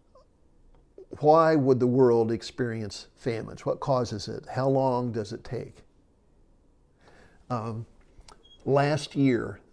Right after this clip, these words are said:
uh, I was really concerned for our son. He and his partner have a large farm. They have, uh, twelve hundred acres of corn they have to plant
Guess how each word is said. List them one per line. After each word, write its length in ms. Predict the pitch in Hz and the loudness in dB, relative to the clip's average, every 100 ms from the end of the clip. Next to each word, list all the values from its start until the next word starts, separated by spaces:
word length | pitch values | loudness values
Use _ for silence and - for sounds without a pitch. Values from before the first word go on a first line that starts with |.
| - | -14
uh, 320 | 110 110 113 | -12 -12 -10
I 120 | 117 | -6
was 180 | 117 113 | -6 -4
really 260 | 127 131 120 | 0 0 0
concerned 640 | 120 110 - 143 123 123 | -4 -12 -6 -4 -4 -6
for 160 | - 113 | -6 -8
our 140 | 107 | -8
son. 400 | - - 131 123 | -8 -4 -4 -4
He 140 | 120 | -4
and 100 | 113 | -4
his 100 | 107 | -6
partner 360 | - 127 120 117 | -6 -4 -4 -6
have 160 | 110 107 | -8 -6
a 40 | |
large 340 | 110 110 101 | -6 -6 -8
farm. 440 | - 135 131 127 123 | -6 -2 -2 -2 -4
They 320 | 110 - 110 - - - _ _ - - - | -6 -8 -12 -16 -20 -20 _ _ -20 -20 -4
have, 420 | 131 120 117 107 | -2 0 -4 -6
uh, 220 | 113 110 101 | -8 -10 -10
twelve 300 | - 143 127 | 2 2 2
hundred 260 | 139 123 | -2 -2
acres 320 | 120 123 120 | -2 -4 -6
of 160 | 107 92 | -8 -12
corn 380 | - 139 127 127 | -6 -4 -2 -2
they 120 | 113 | -4
have 200 | 117 - | -8 -10
to 80 | - | -16
plant 560 | - 143 131 131 135 | -12 -8 -8 -8 -12